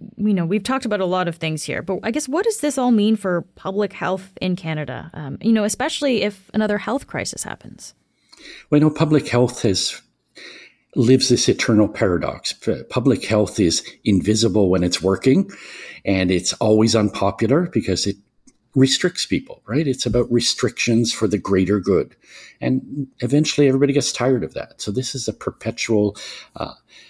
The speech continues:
Speaker 2: centuries-long issue with public health, and it'll survive. It'll have some tough years. Some, I think there are some dark years ahead for public health, but then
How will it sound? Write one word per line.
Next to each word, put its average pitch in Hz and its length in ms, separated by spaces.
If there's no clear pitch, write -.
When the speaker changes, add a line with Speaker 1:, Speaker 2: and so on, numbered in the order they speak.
Speaker 2:
centuries-long 107 1040
issue 104 300
with 95 180
public 98 360
health, 120 360
and 156 280
it'll 160 160
survive. 98 600
It'll 117 240
have 107 240
some 113 200
tough - 320
years. 110 400
Some, 101 300
I 110 80
think - 220
there 101 100
are 101 60
some 101 220
dark 92 300
years 101 240
ahead 92 280
for 101 120
public 92 380
health, 98 380
but - 200
then 104 320